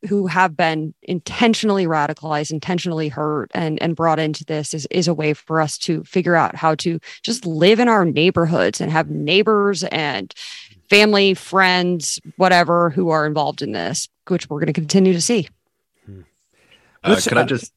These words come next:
Speaker 2: add
Speaker 3: oh.
Speaker 2: to that as well? I just wanna say that, you know, leading up to January sixth, we heard a lot of this same commentary. Why are we focusing on this fringe internet thing that is,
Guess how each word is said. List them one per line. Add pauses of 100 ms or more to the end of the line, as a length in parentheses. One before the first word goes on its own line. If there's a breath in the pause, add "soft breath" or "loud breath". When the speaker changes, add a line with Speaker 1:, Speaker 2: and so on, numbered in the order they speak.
(120)
Speaker 2:
add
Speaker 3:
oh.
Speaker 2:
to
that
as
well?
I
just
wanna
say
that,
you
know, (320 loud breath)
leading
up
to
January
sixth,
we
heard
a
lot
of
this
same
commentary.
Why
are
we
focusing
on
this
fringe
internet
thing
that
is,